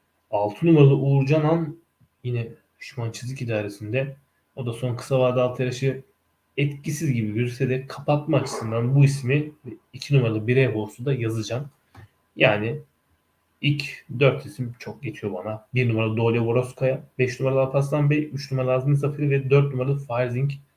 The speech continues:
Daha geniş kurgular altı numaralı Uğurcan Han ve iki numaralı Brave Horse yazarak yine burayı kapamaya gittik. Time to Shine geçerse Bonnie Bom hiç şaşırmam. Son koşusu süperdi. Bayıldım demiş.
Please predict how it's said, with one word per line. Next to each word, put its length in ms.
Daha 140
geniş 300
kurgular 440
altı 280
numaralı 240
Uğurcan 380
Han 220
ve 60
iki 320
numaralı 420
Brave 280
Horse 380
yazarak 380
yine 200
burayı 200
kapamaya 420
gittik. 420
Time 240
to 80
Shine 280
geçerse 600
Bonnie 260
Bom 220
hiç 220
şaşırmam. 400
Son 280
koşusu 460
süperdi. 540
Bayıldım 420
demiş. 560